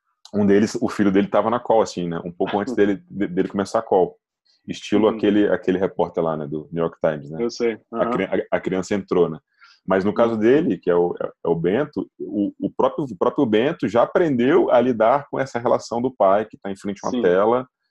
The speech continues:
Speaker 1: e de que
Speaker 2: Uhum.
Speaker 1: papai, papai agora tá trabalhando e tal. E ele
Speaker 2: Isso.
Speaker 1: participa, sabe? Ele interage. Então, assim,
Speaker 2: Uhum.
Speaker 1: e pra criança isso é muito natural, né? Ele já tá nascendo nesse
Speaker 2: Exato.
Speaker 1: ambi-, nesse ambiente, né? Então ele vai olhar e falar, "Ah, meu pai está trabalhando agora."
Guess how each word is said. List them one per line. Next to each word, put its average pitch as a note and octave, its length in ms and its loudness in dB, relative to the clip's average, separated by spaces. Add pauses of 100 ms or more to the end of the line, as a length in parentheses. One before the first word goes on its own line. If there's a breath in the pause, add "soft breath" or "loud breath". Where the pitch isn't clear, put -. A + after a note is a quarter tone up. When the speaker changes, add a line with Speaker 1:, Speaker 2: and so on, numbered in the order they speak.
(240)
Speaker 1:
e F3+ 40 -12
de - 80 -18
que - 160 0
Speaker 2:
Uhum. A#2+ 120 -4
Speaker 1:
papai, G#2+ 300 2
papai G2 360 2
agora F2+ 260 2
tá F#2 200 2
trabalhando A2+ 640 -2
e G2 120 -12
tal. A2 360 0 (280)
E F#2 60 0
ele G2+ 120 4
Speaker 2:
Isso. G#2+ 40 -4
Speaker 1:
participa, A2+ 760 2
sabe? G2+ 260 0
Ele F#2+ 180 -2
interage. G2+ 640 0
Então, F#2+ 160 -8
assim, G2 280 -8 (220)
Speaker 2:
Uhum. G#2+ 340 -12 (320)
Speaker 1:
e G#2+ 180 4
pra A#2+ 200 0
criança C#3 440 0
isso - 160 -4
é C3 40 2
muito B2+ 280 -4
natural, E3 400 2
né? F#2+ 200 0
Ele F2 100 -6
já F2+ 100 -6
tá A2 140 -2
nascendo A#2+ 460 -2
nesse B2+ 140 -2
Speaker 2:
Exato. A2 100 -2
Speaker 1:
ambi-, C#3 360 -2
nesse A2 280 -4
ambiente, A#2+ 480 0
né? F#2 60 -6
Então G2 120 -8
ele G2 80 -2
vai G2+ 120 4
olhar A2+ 260 4
e C3+ 40 -2
falar, A#2 260 2
"Ah, F#2 40 0
meu F2+ 160 -6
pai G2+ 220 2
está - 200 -8
trabalhando A#2 540 -6
agora." E2 220 -8